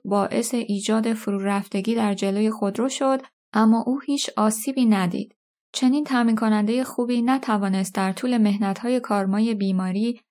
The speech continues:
تصمیم فرزندانش را رد کند و بارها و بارها توسط فرزندانش به بیمارستان برده شد. اما افکار او درست بود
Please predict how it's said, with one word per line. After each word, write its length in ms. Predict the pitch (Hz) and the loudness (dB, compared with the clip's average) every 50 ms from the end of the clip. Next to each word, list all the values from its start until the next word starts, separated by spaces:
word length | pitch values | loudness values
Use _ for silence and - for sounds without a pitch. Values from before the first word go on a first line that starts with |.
| _ - | _ -6
تصمیم 600 | - 214 208 208 214 - - 262 269 269 262 254 | -2 0 0 0 0 0 0 0 2 4 2 2
فرزندانش 1040 | 240 - 208 202 196 196 185 196 196 190 185 180 202 214 226 233 226 220 - - - | 2 0 -2 -2 -2 -2 0 0 0 0 0 0 2 2 2 2 0 -2 -2 -2 0
را 140 | 214 214 214 | 2 2 2
رد 340 | 202 202 196 185 185 175 | 2 0 0 0 -2 -4
کند 400 | - - 196 190 - - - - - _ _ _ _ - | -6 -6 -4 -4 -4 -4 -6 -8 -12 _ _ _ _ -4
و 200 | - 208 208 208 | 0 2 2 2
بارها 440 | 196 208 208 208 214 220 262 269 269 | 2 2 2 2 2 0 0 0 0
و 40 | 233 | 2
بارها 400 | 240 220 208 208 208 226 226 233 | 2 2 2 2 0 -2 -2 -2
توسط 580 | 226 247 214 208 208 202 202 - 262 269 277 | 0 0 0 2 2 0 0 -2 -2 -2 -2
فرزندانش 920 | 269 - 240 233 233 226 220 220 220 214 220 220 220 214 220 220 220 220 220 | -2 0 0 0 0 0 2 2 2 2 2 2 2 4 4 2 2 0 -2
به 140 | 214 196 | -2 -2
بیمارستان 640 | 185 185 180 180 180 180 180 180 - - 185 175 175 | 0 0 0 0 0 0 -2 -2 -2 -2 -2 0 0
برده 260 | 185 180 175 - - | 0 -2 -2 -2 -4
شد. 340 | 175 - - 52 - - - _ _ _ _ _ _ _ - | -4 -4 -4 -4 -4 -6 -10 _ _ _ _ _ _ _ -2
اما 300 | - 208 208 214 208 - | 2 2 4 4 4 4
افکار 480 | - 202 196 - - - 247 240 247 | 2 0 -2 -2 -4 -4 -2 0 0
او 220 | 240 233 240 226 226 | 0 0 0 0 0
درست 520 | 220 202 202 202 240 277 294 - - - - | 0 0 0 2 2 2 0 -2 -4 -6 -2
بود 220 | 240 240 240 240 | -2 0 -2 -2